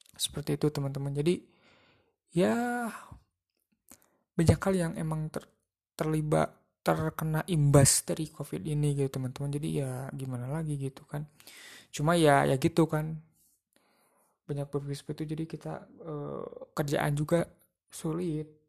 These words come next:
sedikit, kadang-kadang nggak ada gitu. Jadi ya akhirnya mau nggak mau harus vakum selama tiga bulan itu.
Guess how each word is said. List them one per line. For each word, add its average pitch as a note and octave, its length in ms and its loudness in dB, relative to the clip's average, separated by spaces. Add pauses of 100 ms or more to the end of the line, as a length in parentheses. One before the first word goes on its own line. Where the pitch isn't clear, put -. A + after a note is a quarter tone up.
(440)
sedikit, D#3+ 800 -6
kadang-kadang C#3 560 -8
nggak C#3 120 -4 (120)
ada D3 120 10 (120)
gitu. C#3 240 -4
Jadi E3+ 120 -4 (160)
ya C3 60 -10 (800)
akhirnya D#3 320 -2
mau C#3+ 80 6
nggak C3+ 180 4
mau D#3+ 140 6
harus C3+ 240 4
vakum D#3 400 0
selama B2 400 -2
tiga C3 240 -2
bulan C3 400 0
itu. C#3+ 320 -10